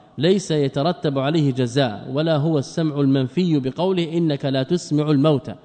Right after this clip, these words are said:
يعني سمعا يترتب عليه إجابة. فإن المراد بذلك السمع القبول والامتثال، فإن الله جعل الكافر كالميت الذي لا يستجيب لمن دعاه.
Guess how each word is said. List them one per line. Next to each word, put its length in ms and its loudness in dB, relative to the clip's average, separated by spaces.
يعني 200 -4
سمعا 400 -2
يترتب 640 -2
عليه 320 0
إجابة. 400 -2
فإن 300 2
المراد 400 4
بذلك 440 0
السمع 500 0
القبول 840 0
والامتثال، 720 0
فإن 220 -2
الله 280 2
جعل 320 -2
الكافر 500 0
كالميت 540 0
الذي 280 0
لا 120 0
يستجيب 600 -2
لمن 340 2
دعاه. 280 -8